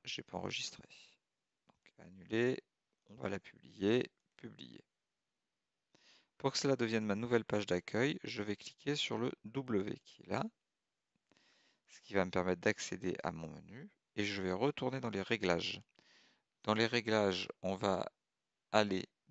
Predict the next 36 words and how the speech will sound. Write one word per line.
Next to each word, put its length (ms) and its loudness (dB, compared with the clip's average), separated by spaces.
dans 220 0
Lecture, 680 -2
ici, 340 -18
et 140 2
là, 220 6
nous 180 -2
avons 320 2
la 240 0
page 260 0
d'accueil 600 4
affiche 640 0
par 160 2
défaut 400 2
les 160 0
derniers 360 4
articles, 460 -6
c'est-à-dire 380 -2
que 180 -4
c'est 180 -6
pour 200 -12
ça 140 2
que 100 -8
nous 140 -6
avions 180 -4
les 120 -6
trois 340 6
derniers 320 0
articles. 480 -16
Maintenant, 400 2
moi, 160 2
ce 80 -2
que 160 -12
je 80 -10
veux, 120 -2
c'est 220 -4
mettre 300 -6